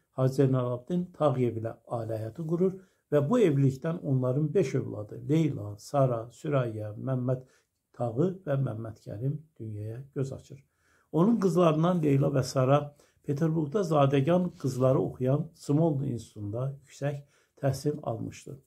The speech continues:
Hacı Zeynalabdin Tağıyev sevimli xanımına gözəl bir malikanə bağışlayır və onların ailə həyatının çox hissəsi məhz burada keçmişdir. İndi bu malikanədə Azərbaycan Tarixi Muzeyi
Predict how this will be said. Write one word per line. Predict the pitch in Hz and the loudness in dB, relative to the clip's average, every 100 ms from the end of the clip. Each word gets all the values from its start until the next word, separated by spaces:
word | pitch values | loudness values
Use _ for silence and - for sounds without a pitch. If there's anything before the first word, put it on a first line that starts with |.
| _ _ _ _ _ _ | _ _ _ _ _ _
Hacı | 151 165 | 2 4
Zeynalabdin | 185 196 196 196 240 | 0 0 -2 -4 -6
Tağıyev | - 190 147 147 143 - _ _ - - - | 2 2 4 2 0 -12 _ _ -20 -18 -16
sevimli | - 160 156 160 185 | 2 6 8 6 2
xanımına | 151 135 131 123 135 143 - _ _ _ _ _ _ _ _ _ _ _ _ _ - | 2 2 2 2 2 2 -4 _ _ _ _ _ _ _ _ _ _ _ _ _ 4
gözəl | 147 190 170 131 | 6 6 2 0
bir | 127 110 - _ - | -2 -2 -14 _ -8
malikanə | 123 117 - 123 139 | -6 -6 -6 -2 0
bağışlayır | 143 139 135 147 147 160 - _ _ - | 2 0 0 0 2 0 -4 _ _ 0
və | 151 | 4
onların | 180 175 170 175 220 226 | 4 4 4 2 0 -2
ailə | 147 147 160 156 | 2 4 6 4
həyatının | 139 135 139 175 170 | 4 2 2 2 2
çox | 175 139 | -2 -2
hissəsi | - 117 - 143 | -4 -4 -2 2
məhz | 143 139 - | 2 0 -6
burada | 117 110 107 113 135 - _ | -6 -6 -6 -8 -8 -14 _
keçmişdir. | 143 139 139 139 110 104 _ _ _ _ _ _ | -2 4 2 2 -6 -14 _ _ _ _ _ _
İndi | 175 190 180 170 | 0 2 0 -2
bu | 180 160 | -4 2
malikanədə | 135 117 117 117 120 160 175 - _ _ | 2 2 -4 -4 -2 0 0 -4 _ _
Azərbaycan | 139 135 123 131 165 170 - | 2 4 4 2 0 -2 -2
Tarixi | 131 123 - | -2 -2 -2
Muzeyi | 170 135 113 113 117 | 0 0 0 -2 -4